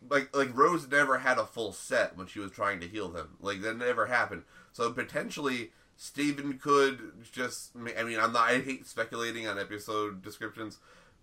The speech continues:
but it would fit for this. I don't think it's necessarily probable, but it, it would work. That in some way they call for help by him seeing, I don't know, whoever,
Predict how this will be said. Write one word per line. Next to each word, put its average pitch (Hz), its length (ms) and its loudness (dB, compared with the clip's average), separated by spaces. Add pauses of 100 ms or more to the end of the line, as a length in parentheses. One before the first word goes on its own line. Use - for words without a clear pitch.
but 120 260 6
it 131 100 2
would 123 200 0
fit 139 240 -2
for 147 100 -2
this. 151 200 -2
I 120 40 2
don't 110 160 -2
think 113 120 -4
it's 117 100 -10
necessarily 104 480 -6 (120)
probable, 113 580 -6
but 92 140 -6
it, 90 80 -6 (140)
it 92 60 -10
would 90 160 -8
work. 98 280 -4 (220)
That 113 320 4
in 113 220 -14
some 107 300 -2
way 113 280 2
they 98 260 -6
call 98 320 -2
for 90 120 -6
help 104 260 -4
by 90 80 -6
him 92 200 -8
seeing, 123 400 -12
I 87 140 -2
don't 85 120 -6
know, 82 100 -4
whoever, 90 300 -2